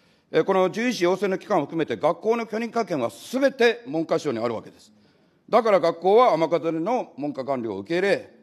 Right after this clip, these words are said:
文科省は次官以下が、えー、学校への天下りを法を介してでも進めたから、前こ-、前川参考人におかれても、この問題で辞任なさったわけです。えー、この獣医師会に見られるような、これも獣医師の方が全部そうだとは僕はとても思いません。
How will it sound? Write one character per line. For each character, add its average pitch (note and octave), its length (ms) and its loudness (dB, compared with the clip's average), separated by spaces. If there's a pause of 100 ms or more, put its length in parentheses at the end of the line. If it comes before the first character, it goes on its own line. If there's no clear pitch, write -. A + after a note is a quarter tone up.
(180)
文 D3+ 160 -2
科 E3+ 140 0
省 C#3+ 160 -2
は D#3+ 200 4
次 A#2+ 120 -12
官 C3 180 -4
以 D3+ 60 -8
下 G3+ 140 -2
が、 F3 260 0 (480)
え A#2+ 220 -8
ー、 - 20 -6
学 C3 180 -4
校 D3+ 160 0
へ - 20 -2
の D3 100 -2
天 C3+ 120 -2
下 D3+ 200 -2
り E3 60 -2
を F3+ 140 2
法 F3+ 260 -4
を F#3 60 -6
介 C4 220 -2
し - 40 -16
て A#3+ 120 -8
で B3+ 100 0
も C#4+ 200 2
進 F#3 220 -12
め G3+ 100 -4
た A#3+ 120 -2
か C#4 100 4
ら、 G3+ 220 2
前 D#3+ 160 0
こ-、 F3 240 -12
前 D3 140 -2
川 C#3+ 160 -2
参 C#3 160 -8
考 C#3 100 -4
人 C3 60 -4
に B2 40 -6
お A#2+ 80 -6
か D3 100 -2
れ E3 80 -4
て A#3+ 100 -4
も、 F#3 340 -4 (380)
こ A#2 60 -10
の A2+ 60 -8
問 A2 140 -6
題 A#2+ 120 -6
で F#3 120 -4
辞 A2+ 120 -12
任 B2 160 -8
な B2+ 100 -14
さ D3 100 -14
っ G#3+ 40 -12
た F#3 140 -2
わ C#3 60 -2
け - 80 -14
で F#2 100 -20
す。 - 180 -20 (680)
え D#3 120 0
ー、 D#3 40 2
こ F3 120 -2
の F#3 80 4
獣 F3+ 220 0
医 - 20 -4
師 - 80 -14
会 F3+ 120 0
に E3 60 0
見 F3 80 0
ら G3+ 100 2
れ G#3 120 0
る D#3+ 80 -2
よ E3 160 0
う C#3+ 40 -4
な、 E3 300 0 (400)
こ D#3+ 80 -6
れ F3+ 60 -2
も F3+ 320 0
獣 F#3 180 -8
医 A#3+ 40 -8
師 G#3+ 60 -12
の F3+ 80 -4
方 E3+ 140 -2
が D#3+ 80 -6
全 A3+ 200 -4
部 F3 60 -10
そ F3 120 -4
う - 20 -4
だ D#3+ 120 -2
と C#3+ 80 -8
は C#3 40 -6
僕 F3 140 -10
は E3 80 -6
と E3 100 -8
て G3 80 -8
も D#3+ 120 -6
思 F3+ 120 -6
い A3+ 60 -4
ま G#3+ 80 -2
せ - 100 -8
ん。 - 100 -14